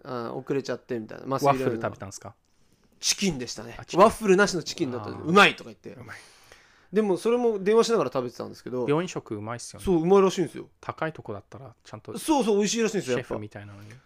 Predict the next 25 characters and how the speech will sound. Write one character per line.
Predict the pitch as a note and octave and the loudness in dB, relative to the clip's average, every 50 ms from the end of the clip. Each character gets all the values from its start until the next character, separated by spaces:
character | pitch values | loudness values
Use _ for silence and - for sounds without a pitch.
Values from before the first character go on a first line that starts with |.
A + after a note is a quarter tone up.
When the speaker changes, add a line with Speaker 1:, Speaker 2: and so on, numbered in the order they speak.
| _ _ - | _ _ 2
Speaker 1:
ぱ。 | A#3 | 2
だ | A#3 | 4
け | A3 | 4
ど、 | F#3 G#3 G#3 F#3 D3 A#2 - - _ _ _ _ _ _ _ _ _ _ _ _ _ _ _ _ _ _ _ _ _ _ _ _ _ _ _ _ _ _ _ _ - | 2 2 2 2 0 -2 -6 -10 _ _ _ _ _ _ _ _ _ _ _ _ _ _ _ _ _ _ _ _ _ _ _ _ _ _ _ _ _ _ _ _ -2
面 | F#3 G3 G#3+ | -2 0 0
白 | A3 F#3 | 0 -2
か | C#3 | -2
っ | |
た | - B2 | -4 -6
で | A2+ | -10
す | - | -12
よ。 | G#2+ - - | -14 -16 -10
お | D#3+ | -6
も-、 | E3+ F3+ - - | -6 -6 -6 -6
あ | - | -6
の、 | D#3+ D#3 | -6 -4
や | F3+ F3+ | -4 -6
っ | |
ぱ | F3 D#3 | -6 -8
陣 | C3 F#3 A3+ G3+ | -6 -4 -4 -4
痛 | A3 | -6
っ | A#3 | -10
て | F3 F3 | -12 -10
ひ-、 | - - A#3+ - - _ _ | -10 -10 -10 -10 -12 _ _
ひ-、 | - - - | -18 -18 -18